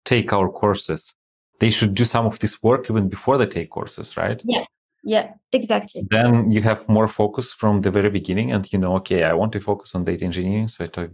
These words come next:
Speaker 1: data engineering." And then, uh, after the course, perhaps instead of taking the other courses, focus on developing the skills in this area, focus on doing p-,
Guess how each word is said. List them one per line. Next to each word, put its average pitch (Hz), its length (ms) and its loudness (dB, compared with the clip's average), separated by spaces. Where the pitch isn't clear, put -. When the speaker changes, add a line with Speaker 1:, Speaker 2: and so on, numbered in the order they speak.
Speaker 1:
data 85 240 -2
engineering." 95 520 -6
And 92 180 0
then, 87 380 2
uh, 76 520 -2
after 95 320 0
the 80 100 -2
course, 90 320 0
perhaps - 460 -6
instead 82 240 -4
of - 100 -10
taking 80 280 -4
the - 100 0
other 85 180 2
courses, - 600 -10
focus - 380 -2
on 87 120 0
developing 82 540 0
the 80 80 -12
skills - 420 -10
in 76 80 -6
this 80 200 -10
area, 76 260 -6
focus - 400 -16
on 76 200 -10
doing 78 260 -6
p-, - 80 -16